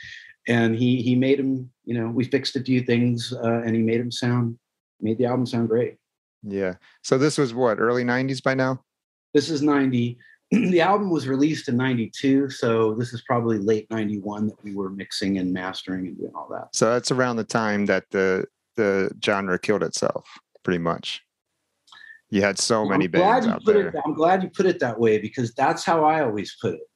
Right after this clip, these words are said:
Speaker 1: Because people
Speaker 2: Yeah.
Speaker 1: always say, "Oh, grunge killed." No, it didn't. There, there were
Speaker 2: No.
Speaker 1: just too many bands, too many signings.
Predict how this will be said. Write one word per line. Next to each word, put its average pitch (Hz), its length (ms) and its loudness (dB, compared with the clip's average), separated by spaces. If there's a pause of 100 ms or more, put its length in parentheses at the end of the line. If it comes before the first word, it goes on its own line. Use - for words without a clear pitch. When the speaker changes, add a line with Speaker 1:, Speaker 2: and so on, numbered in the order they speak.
(180)
Speaker 1:
Because 135 380 2
people 143 120 2
Speaker 2:
Yeah. 139 160 2
Speaker 1:
always 156 360 -2
say, 139 160 4
"Oh, 135 160 4
grunge 131 540 0
killed." 151 360 2 (100)
No, 190 180 0
it 143 120 2
didn't. 156 340 -2 (160)
There, 127 340 2
there 135 120 2
were 131 100 2
Speaker 2:
No. 127 60 0
Speaker 1:
just 131 300 -2
too 160 100 0
many 156 180 4
bands, 131 440 -2
too 147 140 0
many 139 160 2
signings. 123 720 0